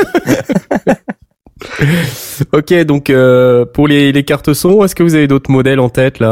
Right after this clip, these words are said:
euh, sur, euh, peut-être les interfaces midi, là, euh, moi, j'avais vu un truc qui s'appelait le iConnectivity midi,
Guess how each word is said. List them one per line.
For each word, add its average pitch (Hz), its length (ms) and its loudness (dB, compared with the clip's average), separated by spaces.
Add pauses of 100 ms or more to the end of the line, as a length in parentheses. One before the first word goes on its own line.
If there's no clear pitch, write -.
(120)
euh, 110 340 2
sur, 107 300 -2
euh, 110 200 0 (360)
peut-être 151 180 -2
les 147 100 2
interfaces 151 480 -2
midi, 156 380 2
là, 127 120 2
euh, 113 480 2
moi, 120 140 0
j'avais 127 220 0
vu 131 200 0
un 131 80 2
truc 147 260 -2
qui - 60 -10
s'appelait 127 300 0
le 107 340 2 (760)
iConnectivity 139 1300 0
midi, 131 720 2